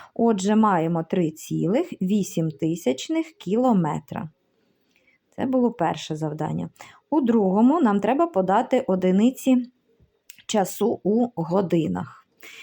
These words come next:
І хвилини, і години в годинах. Пригадуємо, що одна година містить шістдесят хвилин.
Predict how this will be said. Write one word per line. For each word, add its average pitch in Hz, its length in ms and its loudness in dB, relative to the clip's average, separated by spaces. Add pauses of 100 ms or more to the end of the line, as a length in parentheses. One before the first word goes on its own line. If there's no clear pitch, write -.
(260)
І 214 200 4
хвилини, 160 840 -2
і 160 100 -4
години 190 560 0
в 254 40 2
годинах. 170 640 -2
Пригадуємо, 247 800 2
що 220 500 -2
одна 202 380 0
година 175 720 -2 (840)
містить 180 800 0
шістдесят 180 880 0
хвилин. 185 600 -2